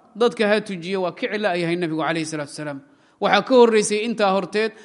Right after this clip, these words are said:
dhowr mar uu Nabigu isku dayay inuu kaco, salawaatullahi wasalaamu calayh. Laakiin mar walba waa u suurtageli weysay Nabiga alayhi salaatu wasalaam inuu kaco.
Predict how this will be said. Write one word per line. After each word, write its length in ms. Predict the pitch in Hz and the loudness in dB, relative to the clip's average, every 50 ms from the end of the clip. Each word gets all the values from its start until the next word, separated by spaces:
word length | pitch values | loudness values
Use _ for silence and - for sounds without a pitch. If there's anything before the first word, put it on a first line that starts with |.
| - - - | -20 -8 2
dhowr 240 | 226 247 254 240 220 | 4 6 6 6 4
mar 160 | 226 254 247 | 2 0 0
uu 140 | 214 214 214 | 0 -2 -4
Nabigu 240 | 220 226 214 202 208 | -4 -6 -6 -6 -8
isku 240 | 190 - - 254 | -8 -8 -8 -8
dayay 300 | 226 190 220 214 208 202 | -4 -2 -2 -2 -2 -2
inuu 120 | 214 208 190 | -2 -4 -4
kaco, 320 | - - 208 185 208 180 - - - _ _ _ | -4 -4 -4 -2 -4 -4 -6 -12 -20 _ _ _
salawaatullahi 580 | - - 190 196 208 196 196 190 185 185 175 165 | -8 -4 0 0 2 0 0 -2 -4 -4 -4 -4
wasalaamu 320 | 165 185 190 202 202 190 | -4 -2 0 0 2 2
calayh. 200 | 175 170 156 147 - - - - - | 0 0 0 -4 -8 -16 -20 -12 0
Laakiin 320 | 170 185 185 190 214 202 214 | 0 2 2 2 0 0 0
mar 140 | 233 247 240 | 0 0 2
walba 360 | 233 226 226 220 208 196 220 | 2 0 0 -2 -2 -2 -2
waa 120 | 208 208 220 | -2 -2 -2
u 40 | |
suurtageli 540 | 214 - 214 190 170 - 185 170 170 175 170 | -4 -4 -6 -6 -4 -6 -6 -4 -4 -2 -2
weysay 320 | 156 156 151 143 - 170 170 | -2 -2 -2 -4 -4 -4 -4
Nabiga 280 | 185 175 175 170 180 180 | -4 -4 0 0 0 0
alayhi 160 | 190 202 190 | 0 -2 -4
salaatu 280 | - 196 190 180 - 180 165 | -6 -6 -6 -6 -6 -8 -8
wasalaam 280 | - 202 208 202 202 | -4 -4 -4 -4 -6
inuu 180 | 208 202 180 165 | -6 -6 -6 -6
kaco. 320 | - 175 170 170 180 160 | -2 0 0 0 0 -2